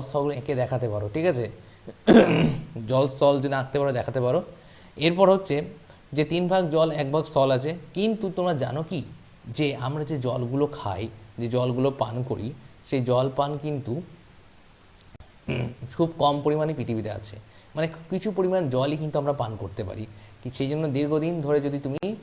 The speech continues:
অ-, জলের অপচয় করো, তাহলে ভূগর্ভে যে জল আছে,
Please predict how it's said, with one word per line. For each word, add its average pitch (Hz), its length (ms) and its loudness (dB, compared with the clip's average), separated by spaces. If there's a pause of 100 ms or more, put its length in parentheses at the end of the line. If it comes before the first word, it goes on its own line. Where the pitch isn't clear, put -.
(240)
অ-, 120 180 -4
জলের 120 260 0
অপচয় 131 380 0
করো, 156 380 2
তাহলে 117 280 -2 (120)
ভূগর্ভে 165 440 2
যে 160 140 0
জল 110 240 0
আছে, 139 360 -2